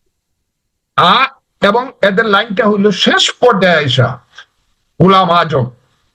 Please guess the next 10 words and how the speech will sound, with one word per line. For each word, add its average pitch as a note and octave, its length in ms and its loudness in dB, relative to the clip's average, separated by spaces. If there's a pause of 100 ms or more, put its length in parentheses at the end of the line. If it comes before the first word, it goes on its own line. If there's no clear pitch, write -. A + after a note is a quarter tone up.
(120)
নিজামী, F#3+ 640 2 (920)
মুজাহিদ, F#3+ 680 0 (640)
জামাতে A3 400 2
ইসলাম, F3+ 440 -2 (640)
নুরুল A3 280 4
আমিন, G#3+ 420 0 (480)
খাজা A3+ 340 0
খয়রুদ্দিন, F3+ 680 0 (300)
এই D#4+ 80 0
লাইন, - 260 -4